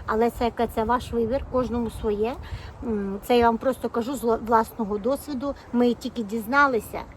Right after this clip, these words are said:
і нам зняли кредитний рейтинг. Ну, слава Богу, моргіч у нас залишився на тому самому рівні, просто коли виріс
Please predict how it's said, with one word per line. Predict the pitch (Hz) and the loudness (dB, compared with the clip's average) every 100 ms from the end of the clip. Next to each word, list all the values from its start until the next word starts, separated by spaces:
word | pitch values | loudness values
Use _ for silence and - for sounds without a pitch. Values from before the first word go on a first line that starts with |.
| - | -10
і | - | 0
нам | 226 214 202 | 2 2 0
зняли | 196 208 202 208 | 2 2 2 -2
кредитний | - 208 190 208 226 202 - - | -4 -4 -2 -2 -2 -4 -8 -2
рейтинг. | 233 226 196 - 202 - - - - | 4 4 2 -8 -12 -12 -12 -10 -6
Ну, | 262 | -4
слава | 226 233 220 214 | 0 2 4 4
Богу, | 214 226 208 | 2 2 2
моргіч | 214 226 208 - | 2 2 0 -4
у | |
нас | 214 202 | -4 -4
залишився | 196 208 214 220 - | -4 -4 -4 -6 -6
на | 214 | -6
тому | 202 220 202 | -4 -4 -4
самому | 202 220 208 202 196 | 0 2 2 -2 -2
рівні, | 196 311 339 | -2 0 -2
просто | 233 - 214 214 | -2 -6 -8 -8
коли | - 196 | -6 -6
виріс | 196 226 | 0 0